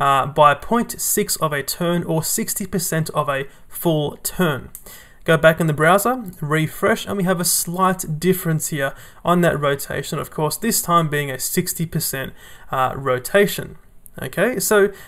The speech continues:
um, those are, um, you know, uh, two options there for rotating your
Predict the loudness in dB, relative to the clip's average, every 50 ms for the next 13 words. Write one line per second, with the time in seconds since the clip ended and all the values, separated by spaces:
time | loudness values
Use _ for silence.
0 | -14 -4 0 2 2 4 4 2 2 2 2 2 4 4 6 6 4 2 0 -6
1 | -14 -8 -2 0 2 2 2 2 0 0 0 0 0 -2 -2 -2 -2 -2 -2 -2
2 | 0 0 2 2 2 2 0 0 -2 0 0 0 0 -2 -2 -2 -2 -2 -4 -6
3 | -4 -2 0 0 2 4 4 4 4 2 2 0 0 2 0 0 -2 -2 -2 -2
4 | 0 0 0 0